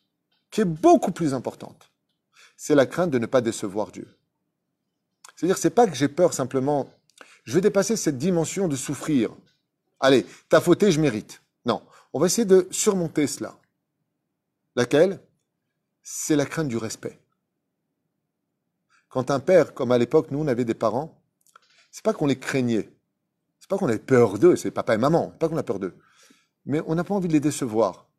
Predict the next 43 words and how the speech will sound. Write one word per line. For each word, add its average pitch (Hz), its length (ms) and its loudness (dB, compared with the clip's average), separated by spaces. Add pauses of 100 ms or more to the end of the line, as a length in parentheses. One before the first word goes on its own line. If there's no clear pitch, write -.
(1040)
On 127 80 -4
n'a 147 100 -2
pas 190 120 -2
envie 170 240 -2
qu'ils - 120 -14
soient 135 160 -2
déçus 131 340 -4
de 127 100 2
nous. 127 180 -4 (1160)
On 131 140 -2
a 175 40 2
envie 180 140 -2
de 151 60 -6
garder 151 260 4
une 139 100 2
estime. 107 560 -4 (920)
Et 110 40 -6
cette 151 220 -2
estime 202 400 0
part 175 360 4
par 160 400 2
le 147 140 2
fait 160 180 0
de 135 100 2
dire, « 180 340 0
J'ai 131 180 -6
peur 143 220 -2
de 113 80 -8
te 107 140 -10
perdre. - 500 -14 (840)
J'ai 147 180 2
peur 185 280 0
que - 80 0
ton 143 220 -2
regard 151 400 2
s'éloigne 131 480 -2
de 113 100 -4
moi. 98 340 -10 (1300)
Je 117 140 2
veux 160 160 4
être - 200 0
à 156 40 6
la 165 140 6